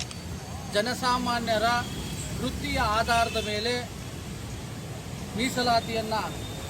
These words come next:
ಕೊಟ್ಟು ಅದರಂತೆ ಏನು ನ್ಯಾಯಾಂಗ, ಶಾಸಕಾಂಗ, ರಾಜ್ಯಾಂಗ ಮತ್ತು ಪತ್ರಿಕಾ ರಂಗವನ್ನು ಈ ನಾಲ್ಕು ಅಂಶಗಳನ್ನು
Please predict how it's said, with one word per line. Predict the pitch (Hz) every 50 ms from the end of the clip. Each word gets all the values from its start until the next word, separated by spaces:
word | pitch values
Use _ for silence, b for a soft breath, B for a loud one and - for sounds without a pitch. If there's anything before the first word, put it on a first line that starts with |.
| - -
ಕೊಟ್ಟು | 247 240 - - 226 240 262 254 247 - - - - - - - - - - - -
ಅದರಂತೆ | 208 214 247 247 262 254 233 - 247 214 175 - - - - - - - - - - - - 220
ಏನು | 240 269 262 247 226 190 156 - - - - - - - - - - - - - - - - - - - - - - - - - - - - - - - - - - - 190
ನ್ಯಾಯಾಂಗ, | 202 226 233 254 269 269 262 262 262 269 262 254 254 247 - - - - - - - - - - - - - -
ಶಾಸಕಾಂಗ, | 220 220 247 240 262 269 254 262 247 247 247 247 254 254 254 254 254 - - - - - - - - - - - - - - -
ರಾಜ್ಯಾಂಗ | 185 202 240 226 - 262 262 262 254 254 254 247 247 247 247 247 - - - - - - - - - - - - - - - 240
ಮತ್ತು | 254 - - - - - - - - - - -
ಪತ್ರಿಕಾ | 247 247 269 269 269 - 262 254 240 240
ರಂಗವನ್ನು | 247 240 240 240 240 240 233 233 226 220 - - - - - - - - - - - - - - - - - -
ಈ | 240
ನಾಲ್ಕು | 233 220 226 240 262 277 277 277 269 - - 285 285
ಅಂಶಗಳನ್ನು | 277 247 240 247 240 254 254 247 247 247 247 240 233 196